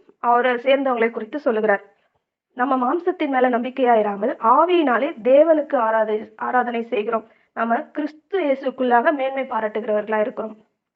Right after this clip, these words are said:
நம்ம வந்து விருத்த சே-, கிறிஸ்து இயேசுக்குள்ளாக ஆவியில நம்ம ஆராதனை செய்து கொண்டு இருக்கிறதுனால நம்ம தான் விருத்த சேதனம் உள்ளவர்கள்.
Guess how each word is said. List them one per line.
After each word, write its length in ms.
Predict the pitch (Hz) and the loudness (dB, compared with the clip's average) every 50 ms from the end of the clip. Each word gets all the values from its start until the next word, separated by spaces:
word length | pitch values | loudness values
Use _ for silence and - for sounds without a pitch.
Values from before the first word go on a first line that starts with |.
| _ _ _ _ _ - _ | _ _ _ _ _ -20 _
நம்ம 320 | - 226 226 240 247 254 | -14 -12 -10 -6 -4 -4
வந்து 280 | 254 254 254 254 311 359 | -4 -4 -4 -6 -6 -6
விருத்த 300 | 269 269 277 285 - 302 | -6 -8 -8 -4 -4 -6
சே-, 240 | 294 302 277 277 269 - - - - _ | -2 0 -2 -2 -2 -4 -12 -20 -20 _
கிறிஸ்து 320 | _ 294 285 - _ 339 320 | _ -14 -14 -8 _ -6 -4
இயேசுக்குள்ளாக 560 | 285 277 - 285 269 262 269 254 247 254 285 | -4 -4 -6 -6 -6 -2 0 0 0 2 2
ஆவியில 640 | 285 254 233 254 277 311 302 320 302 285 269 262 | 2 2 4 4 2 2 2 -2 -2 0 0 0
நம்ம 200 | 247 240 240 240 | -2 -2 -6 -4
ஆராதனை 380 | 233 254 262 262 247 254 247 233 | -4 -2 -2 -2 -4 -4 -6 -6
செய்து 360 | 233 - 226 240 226 247 233 | -6 -4 -4 -4 -4 -6 -8
கொண்டு 220 | - 220 220 220 | -8 -4 -4 -4
இருக்கிறதுனால 640 | 214 220 214 220 226 208 202 190 202 202 196 - 302 - - - - _ | -4 -4 -2 -2 -2 -2 -2 -6 -6 -6 -4 -4 -6 -6 -8 -16 -20 _
நம்ம 360 | _ - 240 240 285 320 359 339 | _ -6 -4 -2 0 0 2 2
தான் 220 | 359 359 294 285 | 2 0 0 -2
விருத்த 160 | 269 - 302 | -4 -4 -4
சேதனம் 340 | 285 294 254 247 247 247 240 | -2 0 -2 -2 -2 -4 -6
உள்ளவர்கள். 580 | 233 226 277 277 285 247 - 240 247 233 - | -6 -6 -6 -6 -8 -6 -4 -4 -4 -4 -8